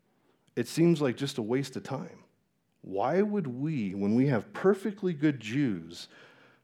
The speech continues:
that need to repent, why would I go anywhere but there?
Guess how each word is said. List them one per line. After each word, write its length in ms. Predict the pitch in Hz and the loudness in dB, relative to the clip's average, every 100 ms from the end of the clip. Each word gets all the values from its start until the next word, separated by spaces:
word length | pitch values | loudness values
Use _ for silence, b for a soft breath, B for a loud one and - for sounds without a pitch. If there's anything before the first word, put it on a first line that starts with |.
| _ | _
that 120 | 117 | 0
need 240 | 139 170 147 | 4 4 4
to 80 | 135 | -2
repent, 640 | 113 - 143 101 85 - _ _ _ | -2 -2 -2 -2 -4 -14 _ _ _
why 240 | - 143 | -4 0
would 180 | 175 165 | 2 2
I 80 | 143 | 0
go 300 | 117 120 107 | 0 -2 0
anywhere 380 | 120 147 113 90 | -2 -2 -2 -4
but 180 | 90 87 | -8 -8
there? 340 | 110 95 - | -8 -8 -16